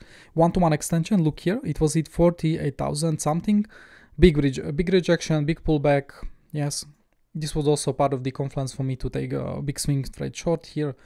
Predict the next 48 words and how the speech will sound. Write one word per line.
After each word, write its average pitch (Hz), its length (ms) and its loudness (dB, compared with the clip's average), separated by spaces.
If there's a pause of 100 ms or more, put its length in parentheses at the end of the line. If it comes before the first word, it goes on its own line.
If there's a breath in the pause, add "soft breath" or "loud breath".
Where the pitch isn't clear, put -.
(280 soft breath)
This - 160 -4
was 147 140 2
one 156 140 6
of 131 80 0
the 139 100 2
most 147 220 0
profitable 127 420 2
trades 139 260 -2
I 127 140 -2
had, 131 180 -2
like, 127 220 -2
in, 135 300 -2
in 139 160 0
months. 143 420 0 (180)
It - 60 -20
was, 135 180 -2
uh, - 280 -10 (100)
crazy. 139 300 4
I 135 40 4
was 131 140 0
positioned 139 400 0
on 139 80 -4
all 143 180 0
accounts. 131 460 -6 (720 soft breath)
Now 156 320 4
what 170 200 2
is 240 100 -2
happening? 156 460 -2
We 175 120 4
are, 147 280 2 (340)
we 156 160 0
are 139 220 2
b-, 135 140 -6
breaking 151 440 0
away. 143 220 2
By 170 120 4
the 190 120 4
way, 165 160 4
do 151 100 -2
you 185 80 4
see 226 200 0
the 175 120 0
pattern? 240 560 -2 (480 soft breath)
It, 196 140 0 (220)
with 170 240 0
these 147 240 4
ranges, 214 680 4 (120)
uh, 143 400 2